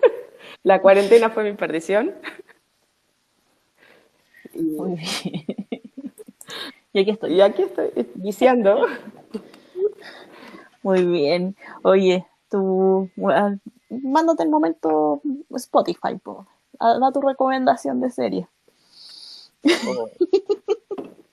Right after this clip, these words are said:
Speaker 1: Bueno, los que me conocen saben que, o sea, soy muy poco del drama, a mí me gusta más la policial.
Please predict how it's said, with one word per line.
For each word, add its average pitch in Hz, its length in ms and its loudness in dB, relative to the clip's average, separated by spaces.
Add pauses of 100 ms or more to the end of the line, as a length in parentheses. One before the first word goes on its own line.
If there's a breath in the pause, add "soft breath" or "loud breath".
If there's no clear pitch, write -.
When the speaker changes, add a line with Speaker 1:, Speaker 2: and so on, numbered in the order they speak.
(480)
Speaker 1:
Bueno, 120 260 -8 (220)
los 139 140 -10
que 143 160 -4
me 139 160 -2
conocen 165 480 -2
saben 156 300 -2
que, 123 340 -6 (260)
o - 40 -12
sea, - 320 -12 (720 soft breath)
soy 170 560 -4
muy 165 220 -4
poco 165 240 2
del 139 200 0
drama, 156 320 0
a 165 40 -6
mí 143 120 -4
me 143 140 -6
gusta 139 240 -8
más 127 260 -10
la 131 220 -10
policial. 139 680 -6